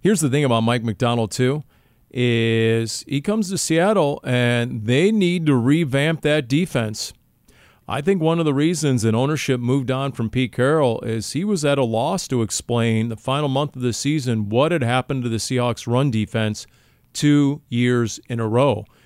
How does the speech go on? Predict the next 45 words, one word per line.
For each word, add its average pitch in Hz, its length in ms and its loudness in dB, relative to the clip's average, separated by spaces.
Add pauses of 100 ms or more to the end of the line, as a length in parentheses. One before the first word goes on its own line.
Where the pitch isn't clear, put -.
(200)
They 127 220 2
were 139 120 4
near 131 180 2
the 110 100 -2
bottom 123 460 -2
of 127 80 -2
the 117 60 -4
league, 127 280 0
if 113 120 -6
not 104 380 -8
dead 123 220 -2
last, 113 440 -4
in 110 200 -6
rush 113 280 -2
defense. 110 560 -4 (340)
Cardinals 131 480 0
ripped 120 340 0
them 135 140 0
for 123 120 -4
more 123 200 2
than 120 140 -4
two 135 220 0
hundred 127 320 0
in 113 60 -2
the 110 80 -4
season 113 400 -2
finale 117 380 0
when 110 160 -2
they 117 80 -2
had 117 100 -2
the 104 80 -4
playoffs 127 460 -2
on 104 80 -4
the 101 60 -4
line 104 260 -4
before 110 360 -4 (400)
they 120 140 2
were 113 100 4
eliminated 113 600 0
before 107 300 -2
the 110 140 0
end 113 120 0
of 98 60 -4
the 101 80 -6
game. 123 420 -4